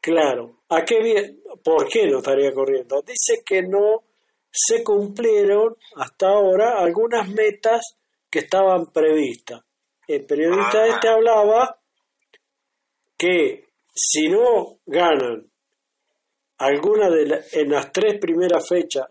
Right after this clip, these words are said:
Speaker 1: de este año,
Speaker 2: Sí.
Speaker 1: hasta no sería muy raro que terminara este año corriendo.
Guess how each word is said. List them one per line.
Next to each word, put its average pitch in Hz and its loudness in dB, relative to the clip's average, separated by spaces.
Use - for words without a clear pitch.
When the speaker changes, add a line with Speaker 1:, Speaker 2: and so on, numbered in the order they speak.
Speaker 1:
de 160 0
este 202 0
año, 131 -2
Speaker 2:
Sí. - -2
Speaker 1:
hasta 170 0
no 190 2
sería 202 0
muy 175 -4
raro 214 2
que 160 -2
terminara 160 2
este 156 0
año 143 0
corriendo. 131 -2